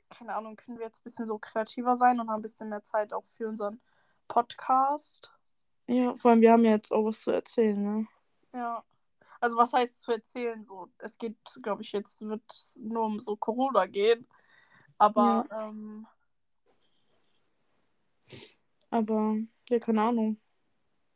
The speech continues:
Speaker 1: ich, äh, keine, ich glaub, jetzt wird halt nicht viel passieren. So, ich glaub,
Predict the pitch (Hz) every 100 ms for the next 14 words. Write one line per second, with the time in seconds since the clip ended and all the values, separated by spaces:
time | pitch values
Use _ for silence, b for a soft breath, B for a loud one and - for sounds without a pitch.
0 | _ _ _ _ _ _ - 254 - 247
1 | 190 202 247 247 233 196 240 - 247 233
2 | 233 220 - 226 226 226 233 220 220 -
3 | - - 240 233 233 220 - 240 214 190
4 | 202 - 208